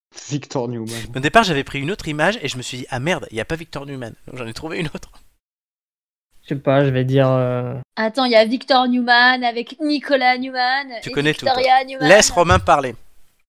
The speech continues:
Speaker 4: Bah, je le, je le laisse le temps de réfléchir, tu permets ?
Speaker 2: Non, mais il a déjà réfléchi, maintenant il faut qu'il donne une
Speaker 4: Ah,
Speaker 2: réponse.
Speaker 4: pardon, excusez-moi.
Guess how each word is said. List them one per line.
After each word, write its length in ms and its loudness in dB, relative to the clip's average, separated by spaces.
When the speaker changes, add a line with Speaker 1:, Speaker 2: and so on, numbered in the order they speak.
Speaker 4:
Bah, 100 -4
je 60 -8
le, 160 -6
je 120 -4
le 60 4
laisse 200 4
le 80 2
temps 100 2
de 80 0
réfléchir, 380 -2
tu 120 -8
permets ? 240 4
Speaker 2:
Non, 60 4
mais 60 0
il 80 2
a 60 8
déjà 160 -2
réfléchi, 400 -8
maintenant 160 -8
il 40 -12
faut 100 -16
qu'il 100 -20
donne 160 -10
une 80 -14
Speaker 4:
Ah, 100 2
Speaker 2:
réponse. 140 -2
Speaker 4:
pardon, 320 2
excusez-moi. 440 -4